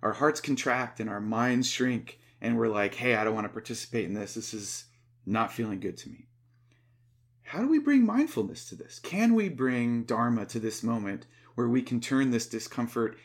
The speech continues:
into awakening? Awakening for ourselves and compassionate participation so we can help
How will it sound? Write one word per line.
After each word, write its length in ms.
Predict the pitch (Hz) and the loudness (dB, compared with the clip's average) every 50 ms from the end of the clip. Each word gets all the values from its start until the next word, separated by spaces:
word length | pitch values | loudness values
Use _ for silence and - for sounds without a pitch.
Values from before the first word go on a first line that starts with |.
| _ _ _ | _ _ _
into 440 | 117 127 127 127 120 - - 117 107 | 0 0 2 0 -2 -2 0 2 2
awakening? 540 | 104 101 107 104 - - 82 - - - - - - _ - | 2 2 0 -2 -2 -6 -12 -12 -16 -18 -20 -20 -20 _ -8
Awakening 560 | - 104 104 113 135 156 165 175 160 165 165 156 | -4 -2 2 4 4 4 4 2 -2 -2 -2 -4
for 160 | - 156 143 | -2 -2 -2
ourselves 680 | 131 127 127 - 123 110 117 120 120 117 117 - - - _ _ _ _ _ - | -2 -2 -2 -2 -2 -2 0 -2 -2 -4 -4 -10 -18 -20 _ _ _ _ _ -6
and 140 | 110 113 110 | -6 -6 -6
compassionate 680 | - 104 101 - - - 135 135 135 127 - 123 87 - | -6 -8 -8 -6 -6 -4 -2 -2 -2 -2 -4 -4 -6 -4
participation 880 | - 113 110 - 107 - 107 - - 107 98 - - 107 101 98 92 - - _ _ _ _ | -6 -8 -8 -8 -12 -12 -10 -6 -4 -4 -4 -4 -6 -6 -6 -8 -10 -12 -16 _ _ _ _
so 180 | - - 120 | -6 -2 0
we 120 | 110 113 110 | 0 0 0
can 180 | 107 - 107 | -2 -4 -8
help 320 | 98 - 101 92 87 - | -6 -6 -6 -8 -8 -10